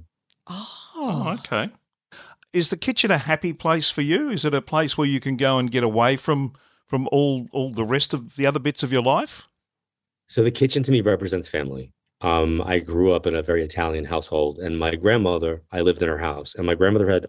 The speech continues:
Speaker 3: arthritis. So every Sunday when she needed to cook for the big family meal,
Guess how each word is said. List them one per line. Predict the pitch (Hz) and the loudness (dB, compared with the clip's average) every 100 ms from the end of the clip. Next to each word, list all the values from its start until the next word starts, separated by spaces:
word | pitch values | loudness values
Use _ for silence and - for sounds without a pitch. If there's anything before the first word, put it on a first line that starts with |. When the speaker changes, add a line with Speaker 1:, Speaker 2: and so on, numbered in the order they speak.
| - | -8
Speaker 3:
arthritis. | 80 85 80 78 - - _ _ _ - | -4 0 0 -2 -10 -20 _ _ _ -2
So | 90 | 2
every | 101 92 98 | 4 4 4
Sunday | - 95 90 82 80 | 4 4 4 2 0
when | 78 82 80 | -2 -6 -4
she | - | -2
needed | 87 87 82 | 2 0 -2
to | - | -2
cook | 95 85 | -2 -2
for | - 85 | 0 2
the | 80 | 2
big | 78 85 - | 2 0 0
family | 104 90 80 78 78 | 0 2 0 -4 0
meal, | 101 95 78 78 | 2 2 0 -8